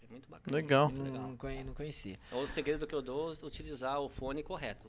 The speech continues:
Speaker 1: direito no direito,
Speaker 2: Sim.
Speaker 1: esquerda
Speaker 3: Esquerda
Speaker 1: no
Speaker 3: na esquerda.
Speaker 1: inverter, porque senão
Speaker 2: Sim.
Speaker 1: perde graça.
Speaker 3: Ah. Ô, Laerte, é, que outra pergunta. E sobre o aumento dos servidores, conseguirá repor as perdas dos últimos anos?
Speaker 1: Já estamos repondo. Demos um aumento de quinze por cento agora, mais cinco por cento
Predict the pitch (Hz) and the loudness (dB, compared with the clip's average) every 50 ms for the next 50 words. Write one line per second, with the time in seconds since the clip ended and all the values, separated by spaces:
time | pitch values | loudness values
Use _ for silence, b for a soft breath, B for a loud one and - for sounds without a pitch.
0 | - 101 104 107 101 107 123 131 123 120 110 107 107 104 107 123 156 156 - - | -16 -14 -10 -6 -4 -2 -2 -2 -4 -8 -10 -10 -8 -6 -6 -6 -4 -4 -2 0
1 | 143 139 139 135 127 127 127 123 139 143 139 113 117 127 120 143 139 127 - 135 | 0 2 2 4 4 4 4 2 2 0 -2 -2 -2 0 0 0 0 -2 -2 -6
2 | 139 - - - 143 139 - 139 131 135 123 123 110 98 - - - - - 120 | -6 -6 -6 -6 -4 -2 0 0 2 0 0 -2 -4 -6 -6 -8 -12 -10 -10 -8
3 | 120 233 - 104 117 117 123 123 123 - B B B B B B B 123 131 143 | -6 -6 -4 -4 -6 -6 -8 -10 -12 -12 B B B B B B B 8 10 12
4 | 147 139 120 117 - - - - - 117 113 110 110 107 107 104 104 101 101 104 | 12 12 10 8 4 -2 -8 -4 2 4 6 6 6 6 6 4 4 2 2 0
5 | 101 104 - - 117 110 - 120 - 127 123 117 101 104 98 92 - - - - | 0 -2 -2 -2 -2 0 0 4 8 10 10 10 10 8 4 0 -2 -6 -4 -2
6 | 131 123 - - 165 170 165 165 165 156 151 147 147 147 - 147 135 - 147 143 | 0 0 2 4 4 4 6 6 6 6 6 4 4 4 2 0 2 4 4 6
7 | 139 135 123 117 113 110 - - 123 117 - 127 123 127 135 139 139 143 120 - | 6 6 6 6 4 4 2 0 0 0 0 2 2 4 4 6 6 4 4 4
8 | 123 123 120 113 - - - 127 123 123 113 113 107 107 113 113 107 113 110 - | 4 4 4 2 0 -2 0 0 2 2 2 0 -2 -2 -2 -4 -2 -2 -2 -2
9 | 113 110 110 139 135 123 110 110 - - 110 107 104 104 104 98 104 120 147 175 | -2 -2 0 0 0 0 -2 -4 -8 -10 -10 -10 -8 -8 -6 -6 -6 -6 -6 -6
10 | 190 - - - 170 185 175 - 254 - - 196 151 123 104 101 104 110 113 117 | -8 -8 -8 -10 -10 -10 -10 -12 -12 -8 -6 -6 -6 -6 -6 -6 -4 -4 -4 -4
11 | 110 120 120 117 117 117 110 113 110 104 - 120 120 120 117 117 - 117 110 - | -4 -4 -4 -4 -2 -4 -6 -8 -10 -10 -6 -6 -4 -4 -6 -8 -8 -6 -6 -4
12 | 117 110 - 110 104 101 104 110 120 135 139 135 127 - - 139 131 139 139 - | -4 -4 -4 -6 -6 -4 -4 -4 -4 -4 -4 -2 0 0 0 -2 -4 -8 -10 -12
13 | 135 113 - - 117 110 110 107 110 107 101 | -10 -8 -8 -6 -6 -6 -8 -8 -10 -12 -12